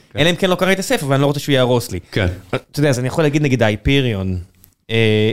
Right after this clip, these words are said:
Speaker 2: שהוא פנטסטי, ואני
Speaker 1: כן.
Speaker 2: חושב שעכשיו רוצים לעשות עליו סדרה, לצערי.
Speaker 1: נכון.
Speaker 2: אני
Speaker 1: אה,
Speaker 2: לא
Speaker 1: באפל
Speaker 2: יודע.
Speaker 1: טי וי, לא?
Speaker 2: כן, לא יודע, אני לא, אני
Speaker 1: כן.
Speaker 2: מס-, אני
Speaker 1: זה קצת כזה good and evil, קלאסי, זה, אבל כן.
Speaker 2: לא בדיוק. אה,
Speaker 1: מבחינה,
Speaker 2: יש, יש שם
Speaker 1: מבחינה
Speaker 2: הרבה
Speaker 1: ויזואלית, אבל אני מבין למה רוצים לעשות מזה סדרה.
Speaker 2: נכון,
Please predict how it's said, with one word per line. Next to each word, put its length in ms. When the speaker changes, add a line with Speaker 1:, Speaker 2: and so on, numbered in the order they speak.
Speaker 2:
שהוא 200
פנטסטי, 760
ואני 200
Speaker 1:
כן. 60
Speaker 2:
חושב 200
שעכשיו 380
רוצים 300
לעשות 340
עליו 220
סדרה, 340
לצערי. 540
Speaker 1:
נכון. 200
Speaker 2:
אני 260
Speaker 1:
אה, 60
Speaker 2:
לא 60
Speaker 1:
באפל 120
Speaker 2:
יודע. 120
Speaker 1:
טי 60
וי, 160
לא? 160
Speaker 2:
כן, 220
לא 60
יודע, 180
אני 120
לא, 180
אני 60
Speaker 1:
כן. 80
Speaker 2:
מס-, 140
אני 320
Speaker 1:
זה 80
קצת 220
כזה 180
good 200
and 280
evil, 240
קלאסי, 680
זה, 180
אבל 360
כן. 160
Speaker 2:
לא 60
בדיוק. 480
אה, 640
Speaker 1:
מבחינה, 360
Speaker 2:
יש, 280
יש 140
שם 60
Speaker 1:
מבחינה 160
Speaker 2:
הרבה 140
Speaker 1:
ויזואלית, 380
אבל 160
אני 100
מבין 260
למה 180
רוצים 240
לעשות 200
מזה 140
סדרה. 300
Speaker 2:
נכון, 220